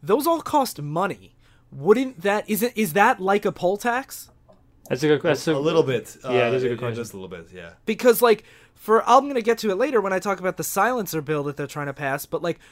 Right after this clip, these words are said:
Speaker 1: one of the things is that if you, like, to get a silencer, there's a two hundred dollar, like, tax transfer. If you c-, and I'm not saying, like, I'm not pro silencers, but, like,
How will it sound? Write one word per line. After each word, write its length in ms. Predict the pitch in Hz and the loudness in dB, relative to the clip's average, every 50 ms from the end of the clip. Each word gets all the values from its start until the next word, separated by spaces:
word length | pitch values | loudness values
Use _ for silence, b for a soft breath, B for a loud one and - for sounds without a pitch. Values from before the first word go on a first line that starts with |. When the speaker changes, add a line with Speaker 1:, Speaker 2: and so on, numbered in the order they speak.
| b b - | b b -4
Speaker 1:
one 160 | 165 196 220 | 0 2 2
of 100 | 233 220 | 2 2
the 60 | 233 | -2
things 360 | - - 262 262 247 220 180 | -4 -4 -4 -4 -4 -4 -2
is 260 | 202 196 180 175 147 b b b b _ | 0 0 0 0 -2 b b b b _
that 160 | - 202 - _ - | -12 -12 -12 _ -20
if 320 | - - 220 196 185 - - | -4 -2 0 0 0 -2 -8
you, 260 | - - 196 190 214 | -16 -12 -8 -6 -2
like, 240 | 214 208 202 185 185 - | 0 0 0 0 -2 -4
to 440 | - 190 185 180 175 170 170 160 - - | -4 0 2 2 4 4 2 0 -4 -2
get 180 | - 208 214 220 | 2 2 4 4
a 80 | 214 190 | 2 0
silencer, 500 | - - 240 247 262 247 208 175 - 175 | 0 2 2 2 2 0 -2 -2 -2 -2
there's 180 | 170 170 165 147 | -2 -2 -2 -4
a 60 | 165 | -6
two 160 | - - 220 | -4 -4 -2
hundred 300 | 208 202 190 170 185 175 | -2 -2 -2 -2 -4 -4
dollar, 420 | 143 170 170 165 165 165 160 160 156 | -2 0 2 2 2 2 2 0 0
like, 240 | 147 151 156 143 - | -2 -2 -4 -6 -4
tax 360 | - 165 175 165 156 - - | -2 0 0 0 0 -2 -8
transfer. 580 | - - 151 139 131 - - - 104 - - b b b b b b b b b b b b _ _ _ _ _ | -8 -8 -8 -8 -8 -10 -14 -16 -16 -18 -20 b b b b b b b b b b b b _ _ _ _ _
If 220 | - 214 202 - | -2 -2 -2 -4
you 360 | 160 165 196 233 254 262 220 - - | -6 -4 -2 -2 -2 -2 -4 -8 -10
c-, 60 | 160 - | -4 -2
and 140 | 220 220 | 2 4
I'm 80 | 220 233 | 4 6
not 200 | 247 247 233 233 | 6 4 4 2
saying, 340 | - - 226 214 202 185 156 | 2 2 2 2 0 0 -2
like, 240 | 175 180 - - - _ _ _ _ _ _ _ _ _ - | -4 -4 -4 -8 -16 _ _ _ _ _ _ _ _ _ 0
I'm 180 | 190 202 208 | 0 2 2
not 240 | 208 202 190 170 - | 4 2 2 2 0
pro 180 | - - 185 165 | -2 -2 -2 0
silencers, 680 | - - 196 208 196 170 151 - - 147 147 139 131 | 0 0 0 0 0 -2 -6 -6 -8 -8 -8 -8 -10
but, 340 | - 131 175 180 170 165 - | -6 -2 2 2 2 2 0
like, 300 | 185 180 170 165 - b | 0 0 0 0 -2 b